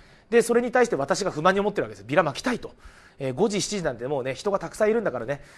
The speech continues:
えー、巻けば巻くほどね、宣伝になるんだからいいじゃないか。で、その時に、じゃあどういうふうに、あの、主張するかって言った場合、それはやっぱり憲法で、その国の行っている行為は憲法違反だよってことを、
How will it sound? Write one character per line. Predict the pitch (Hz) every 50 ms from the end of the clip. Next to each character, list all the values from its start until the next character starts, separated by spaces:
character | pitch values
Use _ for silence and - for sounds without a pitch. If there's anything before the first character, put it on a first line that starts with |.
| - - -
え | 139 127
ー、 |
巻 | 127 147 160 -
け | 254 233
ば | 190
巻 | 143 143 143 -
く | 190
ほ | 185 175
ど | 180 175 175 175
ね、 | 190 165
宣 | - 170 180 185
伝 | 202 190
に | 196
な | 196
る | 190
ん | 151
だ | 127 113
か | 113
ら | 117
い | 127 147
い | 208 247
じ | 247
ゃ | 214
な | 151 123
い |
か。 | - 104 - - - - _ - - - -
で、 | 262 233
そ | - 330
の | 349
時 | 339 392 311 311
に、 | 311 269 190
じ | 170
ゃ | 220
あ | 185
ど | 139 269 349 359
う | 311
い | 262
う | 202 160
ふ | - - 160 156
う | 147 143
に、 | 185 254 214 143 - - - - - -
あ | - 143
の、 | 139 135 127
主 | - -
張 | - 190 170
す | 127 156
る | 156 151
か | - -
っ |
て | - - _ -
言 | 139
っ | -
た | 156
場 | 147 139
合、 | 143 180 214 - - - - - - - -
そ | - -
れ | 339
は | 349
や | 330 -
っ |
ぱ | - 294
り | 202 - - - - -
憲 | - 294 311 277 - -
法 | 202 180 170 165
で、 | 196 247 240 170 123 - - - - -
そ | - 180
の | 175 160
国 | - - 226 247
の | 254 247 240
行 | 240 254 240 240
っ | 240
て | 240 254
い |
る | 240 233
行 | - 262
為 | 226 180
は | -
憲 | - 202 214 214 208
法 | - 233 247
違 | 240
反 | 214 214 185
だ | 180 202
よ | 277 320
っ |
て | - - 320
こ | 240 339
と | 330 370 330
を、 | 214